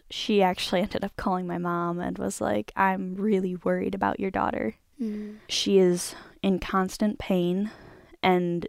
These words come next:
Speaker 1: then it'll flare up and she can't even see." And, like, I wasn't able to run.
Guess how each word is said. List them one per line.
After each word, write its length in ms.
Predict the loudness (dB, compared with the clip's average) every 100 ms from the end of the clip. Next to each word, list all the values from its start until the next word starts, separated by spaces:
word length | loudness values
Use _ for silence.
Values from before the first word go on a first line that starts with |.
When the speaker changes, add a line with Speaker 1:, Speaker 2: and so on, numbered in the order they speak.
| _
Speaker 1:
then 180 | 2 2
it'll 200 | 2 -2
flare 360 | 2 4 6
up 200 | 4 0
and 120 | -2 -4
she 140 | -4
can't 260 | -4 -2 0
even 300 | 0 0 0
see." 540 | 0 0 2 4 2 0
And, 140 | -2 0
like, 180 | 0 0
I 180 | 2
wasn't 340 | 4 2 2 0
able 220 | 0 0
to 140 | 0 0
run. 580 | 0 2 0 -2 -6